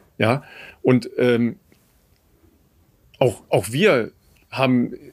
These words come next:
unter einer Stress- und einer, äh, aus-, außergewöhnlichen Situation Entscheidungen treffen müssen,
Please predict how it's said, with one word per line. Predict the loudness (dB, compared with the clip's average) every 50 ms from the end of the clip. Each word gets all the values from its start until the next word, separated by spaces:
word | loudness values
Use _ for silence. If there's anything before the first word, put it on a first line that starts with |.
| _ _ _
unter | -4 0 0 0 0
einer | 2 0 0 -2
Stress- | -2 0 0 0 0 0
und | -2 -2 0 0
einer, | 2 2 2 2 0 0 0
äh, | -2 -4 -4 -2 0
aus-, | 2 2 2 2 -2
außergewöhnlichen | -2 -2 0 0 0 0 0 0 0 0 0 0 -2 -2 -2 -2
Situation | -2 0 -2 -2 0 -2 -2 -2
Entscheidungen | -2 -2 -2 0 0 0 0 0 -2
treffen | -2 -2 -2 -2 0 0 0
müssen, | 2 2 2 2 0 0 -2 -4